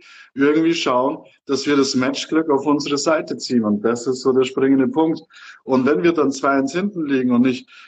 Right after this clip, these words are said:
wie jetzt halt gegen Bochum dann noch abwarten spielen und dann erst anlaufen, wenn der Gegner in unserer Hälfte schon ist, ja, dann wird's schwierig, sorry. Also da müssen wir halt einfach aufpassen. Und wir müssen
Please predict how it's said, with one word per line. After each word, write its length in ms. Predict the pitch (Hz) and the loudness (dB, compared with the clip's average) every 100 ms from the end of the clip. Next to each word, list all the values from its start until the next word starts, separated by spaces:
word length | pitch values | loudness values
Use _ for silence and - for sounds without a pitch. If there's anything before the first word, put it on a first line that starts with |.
| _ | _
wie 140 | 127 127 | -2 2
jetzt 220 | 147 151 | 2 2
halt 140 | 143 | -2
gegen 220 | - 127 127 | 0 0 2
Bochum 420 | 170 196 143 123 | 0 0 -2 -2
dann 120 | 123 | 0
noch 200 | 120 127 | -2 -4
abwarten 560 | 160 - 151 139 139 131 | -8 -2 -2 -2 -4 -8
spielen 560 | - 165 190 135 113 - _ _ _ _ _ | -6 -2 0 0 -2 -8 _ _ _ _ _
und 220 | - 123 135 | -4 -2 0
dann 220 | 139 151 | 0 0
erst 320 | 139 131 - | -2 -2 -2
anlaufen, 840 | 151 214 190 123 120 - 123 107 - _ _ _ | 0 2 2 2 0 -4 -8 -8 -12 _ _ _
wenn 360 | 120 131 139 135 | -4 0 2 0
der 200 | - 131 | -2 -4
Gegner 560 | 127 147 175 156 135 120 _ _ | 0 0 2 0 0 -2 _ _
in 140 | 127 | -6
unserer 500 | 165 208 220 175 139 | 2 2 4 2 0
Hälfte 440 | 139 202 226 190 147 | 0 0 -2 -4 -4
schon 240 | 151 135 | -2 -2
ist, 360 | 101 92 - _ _ _ _ | -4 -10 -18 _ _ _ _
ja, 100 | 110 | -4
dann 220 | 123 131 | 0 2
wird's 160 | 160 - | 0 0
schwierig, 560 | - 170 185 107 - - | -4 0 0 0 -8 -10
sorry. 380 | 156 151 113 107 | -6 -4 -4 -8
Also 260 | - 117 123 | -6 -2 -2
da 320 | 117 123 147 | 0 2 2
müssen 400 | 160 156 - 143 | 0 -4 -6 -6
wir 340 | 139 135 135 127 _ _ _ | 0 2 2 -2 _ _ _
halt 120 | 120 120 | -4 -2
einfach 260 | 117 120 | 0 0
aufpassen. 600 | 107 - 98 - 104 101 - - _ _ | -2 -4 -8 -8 -10 -12 -18 -20 _ _
Und 180 | 117 123 | 2 4
wir 80 | |
müssen 580 | 127 139 143 139 135 - | 4 2 2 2 2 -2